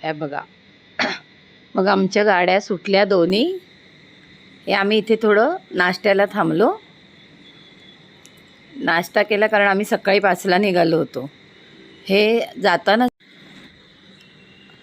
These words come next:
आम-, माझं माहेर लागतं साप म्हणून,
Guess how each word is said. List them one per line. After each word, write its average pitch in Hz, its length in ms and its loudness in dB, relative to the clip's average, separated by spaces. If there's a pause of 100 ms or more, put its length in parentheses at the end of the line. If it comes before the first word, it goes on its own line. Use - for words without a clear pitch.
(200)
आम-, 190 220 -2 (140)
माझं 185 380 -2
माहेर 185 400 0
लागतं 185 520 -2 (460)
साप - 320 -2
म्हणून, 175 340 -2